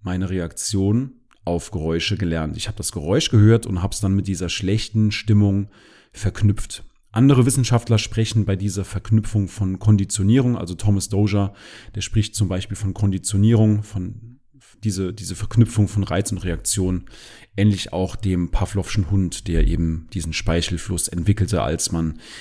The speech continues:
ihm das Glöckchen vorgespielt hatte, weil er eben darauf konditioniert war. Und du hast wahrscheinlich selbst schon mal die Erfahrung gemacht, du hörst ein Geräusch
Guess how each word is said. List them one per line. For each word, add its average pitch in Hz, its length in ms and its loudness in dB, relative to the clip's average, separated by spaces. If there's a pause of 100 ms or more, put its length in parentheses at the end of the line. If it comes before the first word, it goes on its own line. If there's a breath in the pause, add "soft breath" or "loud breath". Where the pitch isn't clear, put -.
(320 loud breath)
ihm 92 260 2
das 82 220 -4
Glöckchen 85 760 2
vorgespielt 90 800 -6
hatte, 82 280 -6
weil 92 180 4
er 85 100 0
eben 90 240 0
darauf 80 340 -2
konditioniert 95 720 2
war. 69 240 -6 (580 loud breath)
Und 104 80 -4
du 98 60 2
hast 131 140 0
wahrscheinlich 117 340 2
selbst 107 240 0
schon 117 160 0
mal 107 200 4
die 101 160 -2
Erfahrung 104 400 0
gemacht, 98 480 -2
du 101 160 -4
hörst 110 300 -2
ein 110 160 0
Geräusch 104 640 -4